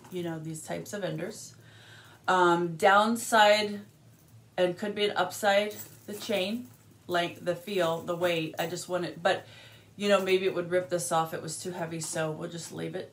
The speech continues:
as it is. Um, it's not detachable. That's okay. Um,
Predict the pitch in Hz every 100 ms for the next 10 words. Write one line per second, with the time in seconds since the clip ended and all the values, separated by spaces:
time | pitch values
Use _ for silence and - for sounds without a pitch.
0 | - - 170 196 175 170 175 208 - -
1 | 170 160 151 151 - - - 170 175 170
2 | 170 180 170 165 - 175 180 175 156 -
3 | - 175 165 170 - - - - - _
4 | 185 185 180 175 170 170 165 170